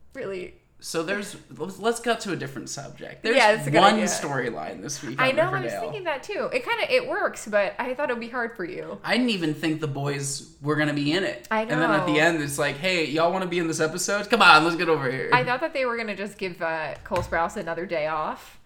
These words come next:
Speaker 1: Remember when he was, like, gone for two episodes and you're like,
Speaker 2: <laughs>
Speaker 1: "Oh, maybe he was doing something,"
Speaker 2: <clears throat>
Speaker 1: but he wasn't really? I don't know.
Speaker 2: That wasn't when he was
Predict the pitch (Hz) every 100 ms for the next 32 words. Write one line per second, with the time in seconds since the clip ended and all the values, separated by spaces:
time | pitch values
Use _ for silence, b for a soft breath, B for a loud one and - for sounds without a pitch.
0 | b - 359 494 494 440 311 285 220 170
1 | 170 175 165 160 - 196 165 175 175 208
2 | 208 208 208 359 294 - 202 196 196 -
3 | 254 254 208 214 240 240 214 196 202 190
4 | 165 277 240 233 165 135 190 190 175 170
5 | 214 370 - 302 349 359 349 - _ _
6 | 185 220 240 190 185 151 135 131 - -